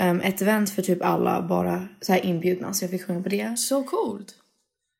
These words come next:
Speaker 1: I know.
Speaker 2: Jag såg
Speaker 1: Such
Speaker 2: det.
Speaker 1: big
Speaker 2: Det var
Speaker 1: deal.
Speaker 2: så coolt.
Speaker 1: Så jag var supernervös. Men det var så, det var så kul.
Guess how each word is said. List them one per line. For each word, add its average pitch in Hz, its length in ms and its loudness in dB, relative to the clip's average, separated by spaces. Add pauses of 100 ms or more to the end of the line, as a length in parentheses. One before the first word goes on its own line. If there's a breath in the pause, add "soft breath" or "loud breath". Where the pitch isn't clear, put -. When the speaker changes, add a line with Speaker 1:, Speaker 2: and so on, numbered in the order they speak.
(140)
Speaker 1:
I 196 60 2
know. 185 340 0
Speaker 2:
Jag 269 100 0
såg 294 240 2
Speaker 1:
Such 208 60 -6
Speaker 2:
det. 190 200 2
Speaker 1:
big 214 100 -2
Speaker 2:
Det - 20 -4
var 233 60 6
Speaker 1:
deal. 233 140 4
Speaker 2:
så 208 220 -4
coolt. 190 280 -2
Speaker 1:
Så - 100 2
jag 180 120 6
var 175 100 0
supernervös. 170 680 0
Men 196 100 2
det 190 80 2
var 175 120 2
så, 180 480 -2 (880 soft breath)
det 196 80 4
var 185 100 6
så 190 180 0
kul. - 260 -6